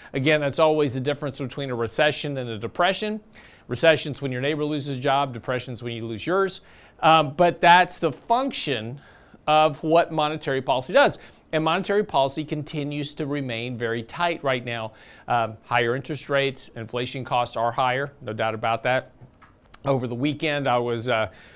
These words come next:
watching a video of a guy that went to Costco and he bought a whole big box of these popcorn snacks that are put out by Frito-Lay.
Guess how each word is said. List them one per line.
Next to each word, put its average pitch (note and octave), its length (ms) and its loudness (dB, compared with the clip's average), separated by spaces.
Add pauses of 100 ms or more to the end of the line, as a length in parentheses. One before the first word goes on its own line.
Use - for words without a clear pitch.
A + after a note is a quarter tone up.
(160)
watching C3+ 420 2
a B2 40 -2
video C#3 360 0
of A#2+ 100 -2
a C3 40 -4
guy C3 260 4
that B2 200 -2
went C3 200 -4
to C3+ 40 -6
Costco C3 680 0 (320)
and B2+ 140 -4
he C#3 80 0
bought C3 220 6
a A#2 60 0
whole F#3 320 4
big E3 300 0
box D3+ 600 2
of C3 160 -4
these B2+ 240 -2
popcorn D3+ 720 0
snacks D3 580 -2
that B2 100 -4
are A2 60 -4
put C#3 200 0
out C3 140 2
by B2+ 120 2
Frito-Lay. B2 640 -2